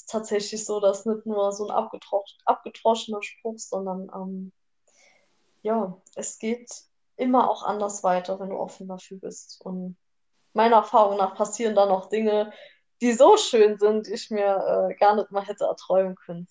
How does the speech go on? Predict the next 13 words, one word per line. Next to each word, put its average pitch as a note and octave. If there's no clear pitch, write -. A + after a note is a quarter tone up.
früher. F3+
Also, F#3+
äh, F#3
bleibt C4+
offen C4+
dafür, A#3+
euch -
positiv E4
überraschen A3+
zu -
lassen F#3
vom F3+
Leben. F3+